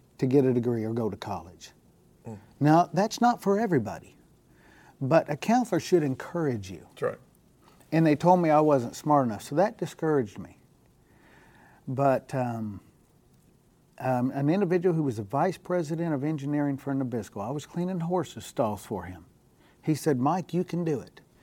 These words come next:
Speaker 1: And he encouraged me to take the step. So I went, got my engineering degree, computer engineering, and took a step.
Speaker 2: Mm-hmm.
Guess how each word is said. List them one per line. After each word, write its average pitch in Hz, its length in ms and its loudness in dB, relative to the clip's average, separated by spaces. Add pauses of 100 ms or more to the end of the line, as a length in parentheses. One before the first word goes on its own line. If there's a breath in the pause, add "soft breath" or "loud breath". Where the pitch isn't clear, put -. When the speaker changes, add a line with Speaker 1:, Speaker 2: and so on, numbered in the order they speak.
(800 soft breath)
Speaker 1:
And 127 160 -4
he 165 100 0
encouraged 170 520 -4
me 151 160 -4
to 131 120 -14
take 123 320 -6
the 110 80 -10
step. 87 420 -16 (180)
So - 240 6
I 156 140 10
went, 139 340 4 (260 loud breath)
got 123 200 2
my 135 280 4
engineering 156 600 2
degree, 170 420 -4 (600 soft breath)
computer 170 360 6
engineering, 165 680 0 (140)
and 135 800 0 (100)
took 151 200 0
a 123 40 -6
step. - 360 -12 (520)
Speaker 2:
Mm-hmm. 110 120 -20